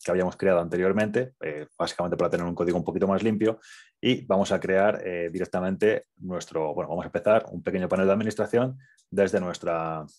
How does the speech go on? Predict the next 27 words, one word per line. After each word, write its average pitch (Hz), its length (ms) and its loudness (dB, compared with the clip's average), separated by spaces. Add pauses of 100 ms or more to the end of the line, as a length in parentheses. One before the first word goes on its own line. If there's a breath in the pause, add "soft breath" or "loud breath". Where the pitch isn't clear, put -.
desde 87 340 -4
nuestro, 78 720 -2
eh, 78 460 -4 (180)
bueno, - 180 -12
desde 85 200 -2
cero, 82 240 0
¿no? 110 120 -4 (380 loud breath)
Utilizando 98 400 2
lo 95 80 6
que 85 60 0
hemos 87 180 0
visto. 85 320 -8
Entonces, 127 260 4
lo 123 80 4
primero 110 200 2
que 120 80 2
vamos 123 160 0
a - 20 -2
hacer 123 200 2
es, 120 200 2
vamos 87 220 -6
a 90 80 -4
crear, 98 340 2
eh, 95 260 -2
un 95 200 -4
controlador, 127 540 2
artisan 101 640 -2